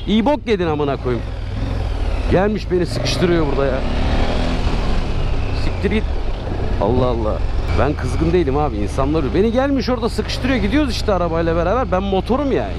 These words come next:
Yanıma sıkıştıracak orada. Ya sıkıştırırsın amına koyayım. Kavga ederim bak. Yemin ediyorum gerginim, kavga ederim. Bu kamera kaydında kavga ederim. Bana insan dövdürtmeyin. Paşa paşa da dayak da yerim. Sorun da değil.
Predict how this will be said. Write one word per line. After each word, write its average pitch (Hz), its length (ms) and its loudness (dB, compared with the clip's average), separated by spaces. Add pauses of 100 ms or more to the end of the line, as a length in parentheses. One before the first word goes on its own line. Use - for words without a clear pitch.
Yanıma 175 400 2
sıkıştıracak - 680 0
orada. 101 220 0
Ya 127 140 2 (500)
sıkıştırırsın - 640 -4
amına 98 240 0
koyayım. 87 220 0 (1080)
Kavga 170 360 2
ederim 156 400 2
bak. 92 100 -2 (460)
Yemin 190 220 4
ediyorum 208 440 2
gerginim, 190 440 0
kavga 156 340 0
ederim. 107 340 0 (540)
Bu - 160 -2
kamera 196 320 2
kaydında 180 460 0
kavga 156 320 0
ederim. 127 260 2 (520)
Bana 180 180 2
insan 180 400 0
dövdürtmeyin. 151 560 0 (1120)
Paşa 165 200 2
paşa 196 240 0
da 165 80 2
dayak 190 280 0
da 175 60 0
yerim. 127 220 0
Sorun 156 320 0
da 120 100 2
değil. 92 140 -2